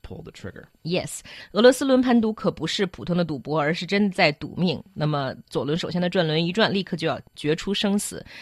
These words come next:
Speaker 2: I think that's the most stupid game I've ever seen.
Speaker 1: Yeah, and actually, there's really no evidence to say that this actually comes from Russia at all.
Speaker 2: Mm.
Speaker 1: Instead, there was a short story by Georges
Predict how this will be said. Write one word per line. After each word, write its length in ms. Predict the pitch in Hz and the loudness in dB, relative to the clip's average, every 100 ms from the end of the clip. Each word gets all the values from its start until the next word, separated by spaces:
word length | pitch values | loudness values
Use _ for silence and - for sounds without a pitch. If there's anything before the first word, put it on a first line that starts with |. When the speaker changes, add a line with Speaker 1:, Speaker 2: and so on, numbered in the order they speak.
| - - | -20 -4
Speaker 2:
I 80 | 180 | -4
think 100 | 175 | 0
that's 200 | 147 151 | 0 0
the 120 | 165 | -4
most 340 | 135 147 147 - | 0 0 0 0
stupid 380 | 160 160 180 | -2 0 0
game 340 | - 143 131 165 | 2 2 2 -4
I've 200 | - 135 | -6 -4
ever 120 | 123 127 | -4 -4
seen. 340 | 123 98 175 - - - | -6 -2 -4 -4 -18 4
Speaker 1:
Yeah, 220 | 170 175 | 6 8
and 60 | 175 | 6
actually, 240 | 190 202 | 4 4
there's 240 | 170 160 | 4 2
really 220 | 170 226 156 | 2 4 6
no 240 | 143 165 | 8 8
evidence 420 | 131 139 127 117 | 6 4 2 -2
to 80 | - | -8
say 300 | - 127 127 | -2 0 2
that 240 | 113 98 92 107 | 0 -2 -6 -6
this 200 | 123 - | -6 -4
actually 360 | 135 127 120 107 | -6 -6 -6 -6
comes 400 | - 127 127 117 | -4 -2 -2 -4
from 200 | 110 107 | -4 -2
Russia 280 | 110 - | -2 -2
at 120 | 90 95 | -4 -2
all. 280 | 107 92 | 0 0
Speaker 2:
Mm. 60 | - | -2
Speaker 1:
Instead, 360 | 156 139 131 120 - - | -2 0 0 0 -16 -6
there 140 | 131 | -2
was 200 | 123 127 | 2 2
a 60 | 117 | 0
short 380 | - - 151 110 | -2 4 4 2
story 540 | - 151 156 135 80 | -2 2 4 4 2
by 360 | - 78 76 87 | -6 -4 -4 -6
Georges 480 | 117 127 123 117 | -4 0 0 0